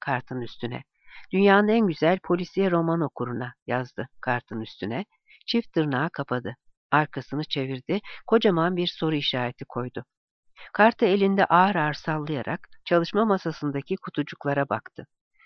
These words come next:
Hiçbirini beğenmedi. En sol üstteki kapaklı, kilitli kutuya odaklandı sonra.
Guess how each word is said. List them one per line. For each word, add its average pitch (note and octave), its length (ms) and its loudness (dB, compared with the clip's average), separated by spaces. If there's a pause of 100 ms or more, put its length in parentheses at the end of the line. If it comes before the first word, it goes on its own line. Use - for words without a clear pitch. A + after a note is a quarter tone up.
(120)
Hiçbirini D#3+ 500 0
beğenmedi. C#3+ 600 -2 (600)
En F#3 120 6
sol E3 260 2
üstteki C#3+ 440 -6
kapaklı, D#3 600 0 (220)
kilitli G3 380 0
kutuya - 420 -2
odaklandı C#3+ 640 0
sonra. A#2+ 400 -10